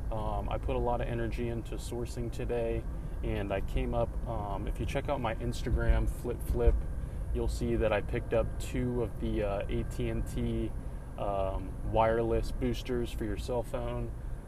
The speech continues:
Um, I constantly, are, if you go through my Instagram, you'll see that I've got about ten of these, and they all sell within the same day. Um, hopefully they still work for the customer and all that jazz.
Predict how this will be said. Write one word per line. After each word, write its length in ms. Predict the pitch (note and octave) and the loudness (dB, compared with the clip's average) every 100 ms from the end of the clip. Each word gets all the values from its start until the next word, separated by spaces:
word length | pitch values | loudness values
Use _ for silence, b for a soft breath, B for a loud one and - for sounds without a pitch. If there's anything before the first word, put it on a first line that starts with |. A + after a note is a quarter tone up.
| - | -8
Um, 400 | A2 G#2 G2+ - G#2+ | -6 -4 -4 -4 -2
I 180 | G#2 G#2 - - - | -2 -2 -4 -4 -4
constantly, 640 | C#3 C#3+ C#3 D3 C3+ C3 | -2 -2 -2 -2 -2 -2
are, 100 | B2 A2 - | -2 -2 -4
if 120 | A2 | -2
you 60 | A#2 | 0
go 140 | C#3+ | 2
through 140 | D3 C3+ | 2 2
my 140 | A#2 | 4
Instagram, 400 | A#2 - G2+ G2 | 6 6 4 4
you'll 140 | G2 | 4
see 240 | - - A#2 | 2 2 0
that 140 | G2+ | 2
I've 160 | F#2+ G2 | 0 2
got 140 | A2 | 2
about 280 | G#2+ G2 - | 2 0 0
ten 220 | - A#2 | -2 -2
of 100 | G#2+ | 0
these, 420 | G2 G2 F#2+ - - B B - | 0 -2 -2 -2 -4 B B -4
and 200 | G#2 G2 | -2 0
they 140 | G#2 | 4
all 220 | A#2 C3+ C3+ | 4 4 2
sell 500 | - A2+ G#2 G2+ F#2+ - | 2 2 4 4 2 0
within 520 | A2 - G#2 G2+ G2 G2+ | 0 0 -2 -2 0 0
the 100 | G2+ | 0
same 360 | A2 G#2 F#2+ | -2 0 0
day. 380 | F#2+ G#2+ F#2+ F2+ - B B B - | 2 4 4 2 0 B B B 0
Um, 400 | G2 F#2+ F#2 G2 G2+ | 0 0 0 0 -2
hopefully 340 | B2+ C3+ C3 B2+ | 0 0 2 2
they 140 | A#2 | 2
still 300 | A2+ C3+ B2+ | 2 2 2
work 320 | B2 C#3 C3 | 2 2 2
for 100 | - | 0
the 120 | B2 - | 0 2
customer 640 | C#3+ C#3 D#3+ D3 C#3+ C#3 | 2 2 2 2 2 2
and 120 | C3+ | 2
all 140 | C#3 C3+ | 2 4
that 220 | C#3 B2+ | 4 2
jazz. 560 | C3 C3+ C3+ C#3 - | 2 2 0 0 0